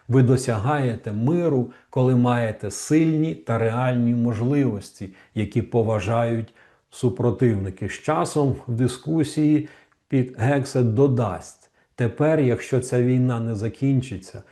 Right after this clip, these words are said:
якщо не буде шляху до миру в короткостроковій перспективі, тоді Сполучені Штати Америки разом з союзниками вживуть заходів, щоб нав'язати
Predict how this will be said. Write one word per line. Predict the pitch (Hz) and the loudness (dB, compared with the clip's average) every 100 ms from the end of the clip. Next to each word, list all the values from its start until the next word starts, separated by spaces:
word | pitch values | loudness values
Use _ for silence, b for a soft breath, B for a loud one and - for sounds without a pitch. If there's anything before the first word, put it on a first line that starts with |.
| b | b
якщо | 110 104 - 131 | -4 -4 0 4
не | 135 | 6
буде | 127 143 139 123 | 6 6 4 2
шляху | - 113 135 127 - 113 b _ | -2 -4 -2 -2 -4 -10 b _
до | 120 131 127 | 2 4 4
миру | 127 151 139 117 | 4 2 2 0
в | 98 | -2
короткостроковій | 120 120 120 127 - 123 117 143 117 104 | -6 -6 -6 -10 -6 -4 -2 0 0 0
перспективі, | 101 104 - - 95 - 170 165 165 165 b b _ | -4 -10 -8 -6 -6 -2 0 2 0 -4 b b _
тоді | - 208 185 | -4 0 0
Сполучені | - 135 123 117 117 107 | 0 2 2 2 -2 -6
Штати | - 113 107 104 | -8 -10 -8 -6
Америки | 107 120 135 127 127 127 B B | -4 0 0 0 0 -4 B B
разом | 120 127 139 113 143 127 98 - | 0 2 2 4 4 4 0 -8
з | |
союзниками | - - 120 135 135 123 131 135 131 123 | -8 0 2 4 2 0 -4 -2 0 0
вживуть | 107 92 127 120 110 | -2 -2 0 0 -2
заходів, | 98 127 123 139 127 139 | -4 -4 -4 -2 -2 -4
щоб | - 117 104 | -4 -6 -2
нав'язати | 117 123 117 127 117 120 101 - 101 | 0 0 0 0 0 0 -2 -6 -12